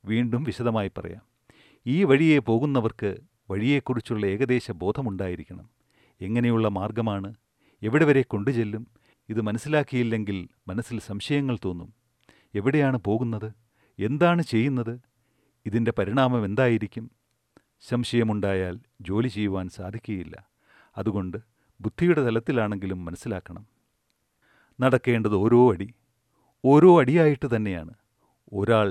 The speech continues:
ടോർച്ചും കൊണ്ട് നടക്കുമ്പോൾ കാല് വയ്ക്കേണ്ടിടത്ത് വെളിച്ചം വീഴണം. കാലെവിടെയാണ് വയ്ക്കുന്നതെന്ന് ശരിക്കറിയണം. അടുത്ത കാൽവയ്പ് എങ്ങനെയായിരിക്കണം? ഓരോ കാൽവയ്പും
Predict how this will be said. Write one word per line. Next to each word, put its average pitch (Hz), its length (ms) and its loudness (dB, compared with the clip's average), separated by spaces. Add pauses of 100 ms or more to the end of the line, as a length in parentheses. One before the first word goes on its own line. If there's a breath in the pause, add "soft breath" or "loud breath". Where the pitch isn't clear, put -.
(140)
ടോർച്ചും 113 420 0
കൊണ്ട് 113 220 0
നടക്കുമ്പോൾ 101 540 -2 (300)
കാല് 104 260 -2
വയ്ക്കേണ്ടിടത്ത് 104 720 -4 (160)
വെളിച്ചം 98 380 -6
വീഴണം. 82 320 -8 (1080)
കാലെവിടെയാണ് 123 600 4
വയ്ക്കുന്നതെന്ന് 117 580 0
ശരിക്കറിയണം. 101 680 -6 (1200)
അടുത്ത 113 280 -2
കാൽവയ്പ് 120 500 2
എങ്ങനെയായിരിക്കണം? 110 800 -2 (800)
ഓരോ 117 300 4
കാൽവയ്പും 120 580 2